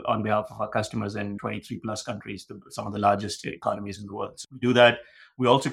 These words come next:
keep track of free trade agreements so that our customers can leverage duty drawbacks and, uh, other duty calculations to make sure that they're sourced from the right place. And then as you look at the spectrum, we also help them sell their products. How do you actually work with retailers, distributors to keep track of,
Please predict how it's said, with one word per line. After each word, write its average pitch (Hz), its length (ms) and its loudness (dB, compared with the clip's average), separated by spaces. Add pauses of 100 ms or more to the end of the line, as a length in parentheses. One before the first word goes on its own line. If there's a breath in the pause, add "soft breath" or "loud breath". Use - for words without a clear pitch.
(100)
keep 123 180 -2
track 110 300 4
of 110 220 0
free 123 260 0
trade 113 220 -2
agreements 120 800 -4
so - 160 -12
that 104 120 -6
our 101 80 -4
customers 110 420 -8
can 104 200 -14
leverage 104 500 -8
duty 104 340 -12 (120)
drawbacks 104 560 4
and, 98 280 -6
uh, 104 220 -6
other 104 220 0
duty 101 260 -6
calculations 104 800 -8 (360 soft breath)
to 120 60 -2
make 107 160 2
sure 110 160 -4
that 98 140 0
they're 101 80 -4
sourced 104 260 -6
from 104 160 -10
the 101 60 -8
right 95 200 -6
place. 101 240 -12 (360 soft breath)
And 123 100 4
then 117 240 4
as 113 160 0
you 110 160 0
look 120 180 0
at 117 120 4
the 104 80 -2
spectrum, - 420 -4
we 104 60 -4
also 113 240 0
help 113 180 -2
them 104 140 -4
sell 143 240 0
their 98 100 -6
products. - 500 -12
How 107 120 -4
do 104 80 -2
you 104 80 2
actually 101 340 -2
work 104 300 -8
with 104 180 -10
retailers, 104 480 -4
distributors 101 600 -6
to - 100 -16
keep - 240 -12
track 107 260 -4
of, 104 140 -8